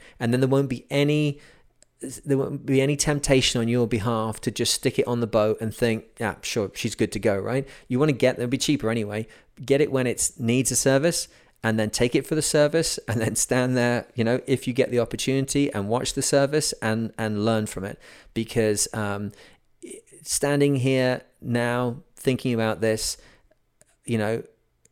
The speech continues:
is it a good idea to be <laughs> opening that raft for the first time in an emergency? I would say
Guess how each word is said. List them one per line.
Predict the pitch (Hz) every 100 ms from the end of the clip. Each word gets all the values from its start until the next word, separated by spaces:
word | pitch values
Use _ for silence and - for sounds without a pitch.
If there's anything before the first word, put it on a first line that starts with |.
| _
is | 123
it | 131
a | 131
good | 127 120
idea | 113 110 107 110
to | 120
be | 120 123
<laughs> | 117 120
opening | 117 135 123
that | 120 - -
raft | 107 113 - - -
for | -
the | 104
first | 101 117 113 113 -
time | 127 113 101 110 - _ _ - _
in | 123 110
an | 107
emergency? | 104 101 98 - - 98 95 -
I | 123
would | 151 147
say | 139 - 123 113 113 117